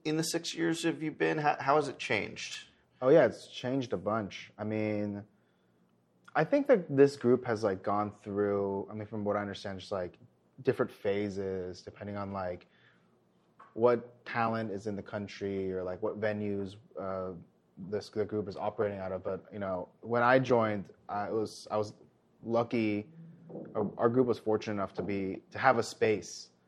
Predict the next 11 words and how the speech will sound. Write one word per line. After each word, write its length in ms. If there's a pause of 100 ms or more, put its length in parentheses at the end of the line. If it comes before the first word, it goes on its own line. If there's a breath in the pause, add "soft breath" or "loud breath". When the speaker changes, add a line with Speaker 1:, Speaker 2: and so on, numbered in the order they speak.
(440)
Speaker 2:
uh, 140
to 120
call 240
our 140
own, 200
essentially. 600
Speaker 1:
Mm. 200 (160)
Speaker 2:
And, 880 (960)
you 100
know, 320 (180)
about 420